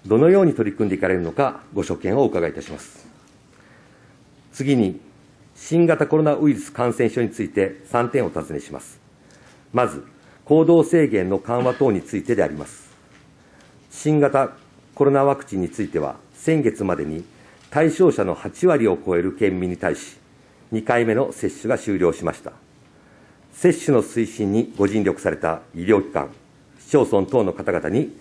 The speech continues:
改めて感謝申し上げます。さて、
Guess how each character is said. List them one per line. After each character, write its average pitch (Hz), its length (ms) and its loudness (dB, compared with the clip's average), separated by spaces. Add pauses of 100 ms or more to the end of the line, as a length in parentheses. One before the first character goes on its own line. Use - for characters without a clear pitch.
(380)
改 139 300 0
め 117 100 2
て - 420 -2 (200)
感 127 160 0
謝 131 140 0
申 92 120 0
し - 80 -10
上 80 60 -4
げ 71 80 -6
ま 67 80 -14
す。 - 260 -20 (1400)
さ 120 140 0
て、 82 180 -4